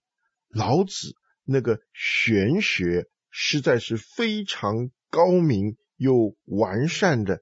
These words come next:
一套哲学思想，但是从寻求神的观点来讲，从此以后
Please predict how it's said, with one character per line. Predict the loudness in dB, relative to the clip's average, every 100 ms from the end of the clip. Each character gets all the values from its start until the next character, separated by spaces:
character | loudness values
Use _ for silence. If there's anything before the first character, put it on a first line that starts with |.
| _
一 | -10
套 | -4 -4
哲 | -2 -4 -4
学 | -2
思 | -2 -2
想， | -2 -4 -8 _ _ _ _ _ _ _ _ _
但 | 0
是 | 0 -2
从 | 0 -2 -2 -8
寻 | -12 -4 -2 0
求 | 0 0 0
神 | -2 -6 -2 0 2
的 | 2 0
观 | 0 2
点 | 0 -2
来 | -6
讲， | -8 -12 -16 _ _ _ _
从 | -8 0 2 2
此 | -2 -2 -2
以 | -2
后 | 2 0